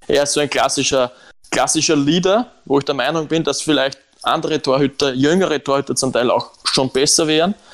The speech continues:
Aber am Ende des Tages, wenn man es über eine Saison sieht, er wahrscheinlich noch immer der Mannschaft mehr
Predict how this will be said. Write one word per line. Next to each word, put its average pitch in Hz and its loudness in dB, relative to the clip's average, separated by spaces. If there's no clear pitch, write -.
Aber 131 2
am 127 0
Ende 156 0
des 147 -2
Tages, 139 0
wenn 123 -2
man 127 2
es 127 2
über 156 2
eine 135 -2
Saison 131 0
sieht, 143 0
er 127 0
wahrscheinlich 135 -2
noch 127 -4
immer 160 0
der 127 -2
Mannschaft 131 -2
mehr 127 0